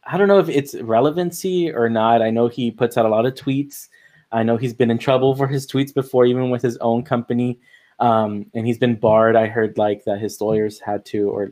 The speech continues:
some lawyers had to review tweets before they happen, which is not happening because there's certain things that are still being tweeted out by him. Um, so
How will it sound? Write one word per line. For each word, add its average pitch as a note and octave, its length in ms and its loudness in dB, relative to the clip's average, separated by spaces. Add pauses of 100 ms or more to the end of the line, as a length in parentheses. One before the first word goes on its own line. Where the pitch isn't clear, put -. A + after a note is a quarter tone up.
some C#3 260 0
lawyers G#2+ 340 2
had G#2 180 -4
to G2+ 260 -2 (200)
review A#2 340 4
tweets A#2+ 340 -2
before A#2+ 220 2
they G#2 60 2
happen, A#2 280 0
which A#2 180 -2
is A2+ 220 -4 (800)
not A#2+ 200 2
happening A#2+ 420 2
because G#2+ 300 0
there's A2+ 220 -2
certain A#2 180 -2
things A2+ 200 -4
that A2+ 100 0
are G#2 80 -4
still C#3+ 440 2
being A#2 300 -2
tweeted A2 360 -2
out G#2+ 180 -2
by G#2+ 160 -4
him. G#2 280 -8 (400)
Um, A2 260 0
so A2 500 4